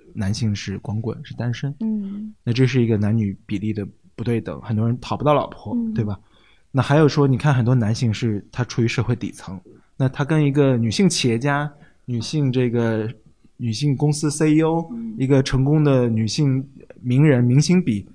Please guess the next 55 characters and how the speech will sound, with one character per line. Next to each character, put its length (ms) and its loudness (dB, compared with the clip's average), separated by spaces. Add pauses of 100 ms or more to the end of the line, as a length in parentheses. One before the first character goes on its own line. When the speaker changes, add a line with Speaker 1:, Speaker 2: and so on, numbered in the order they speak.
Speaker 1:
他 100 -10
不 80 -6
是 60 0
很 160 2
弱 160 4
势 160 0
吗？ 220 -2 (500)
这 80 -8
是 140 -2
一 40 2
个 180 0
非 200 -6
常 180 0
经 140 -4
典 140 -2
的 80 -8
问 120 -4
题， 140 -4
这 120 -4
个 100 0
一 100 -4
点， 380 -6 (460)
这 120 -6
个 260 0 (280)
无-， 140 -4 (240)
无 40 6
数 120 2
的 100 6
研 160 0
究 120 4
中 200 0
早 200 0
已 40 -2
经 100 -2
处 180 -8
理 120 -4
过 140 -8
这 120 -8
个 60 -8
问 160 -8
题 160 -12
了。 160 -14 (280)
就 160 4
是 60 0
说， 160 4
当 180 0
我 120 4
们 100 2
在 160 2
说 220 0
男 220 0
性 240 -2
比 100 -2
女 200 0
性 280 -2